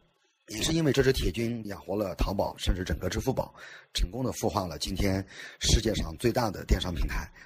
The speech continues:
和金融支付平台。从最初的实现盈利一块钱，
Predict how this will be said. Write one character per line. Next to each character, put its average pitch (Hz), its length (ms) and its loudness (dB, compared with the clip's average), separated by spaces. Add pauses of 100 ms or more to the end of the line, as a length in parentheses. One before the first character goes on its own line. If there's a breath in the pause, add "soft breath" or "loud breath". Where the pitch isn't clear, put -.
和 87 260 2
金 120 180 4
融 90 160 2
支 104 120 0
付 104 100 0
平 - 160 -2
台。 - 160 -2 (1080)
从 123 240 6
最 160 140 6
初 156 180 6
的 120 220 8
实 - 180 2
现 110 300 4 (160)
盈 92 180 4
利 123 100 8
一 107 60 6
块 - 200 8
钱， - 280 0